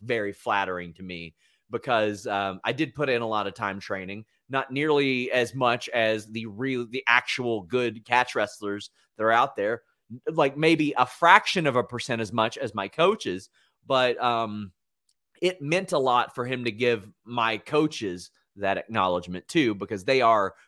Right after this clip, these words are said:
very good. And usually when I did my pro wrestling matches, it was with one of my coaches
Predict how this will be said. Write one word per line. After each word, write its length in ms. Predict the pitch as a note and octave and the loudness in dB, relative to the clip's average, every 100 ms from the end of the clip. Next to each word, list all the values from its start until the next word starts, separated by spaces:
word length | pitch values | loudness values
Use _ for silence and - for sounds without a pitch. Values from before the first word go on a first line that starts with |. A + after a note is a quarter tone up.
| - | -20
very 420 | G2 B2 G#2+ G2+ | -4 0 2 0
good. 340 | F2 F#2+ F#2+ A#2 | -2 -2 0 -2
And 340 | A2+ G#2 G#2 | -4 -4 -2
usually 360 | B2 G#2 A2 G#2+ | -4 -2 -2 0
when 160 | G#2+ | 0
I 140 | F#2+ F#2+ | 0 2
did 200 | C#3+ D#3+ | 0 2
my 140 | A#2+ | 0
pro 200 | - A2+ | 2 2
wrestling 380 | G#2 G2 G#2 G2+ | 2 0 -4 -4
matches, 460 | F#2 F#2 G2 G2 - _ _ _ C#3+ | -2 -2 -6 -10 -12 _ _ _ -2
it 100 | B2 | -2
was 180 | A#2 | -2
with 320 | F#2 G#3 A3+ A#2+ | 8 8 8 2
one 160 | A2+ | -2
of 60 | F#2+ | -2
my 160 | F#2 | -6
coaches 600 | - F#2+ E2+ - F2 F2 | -4 -2 -2 -4 -10 -10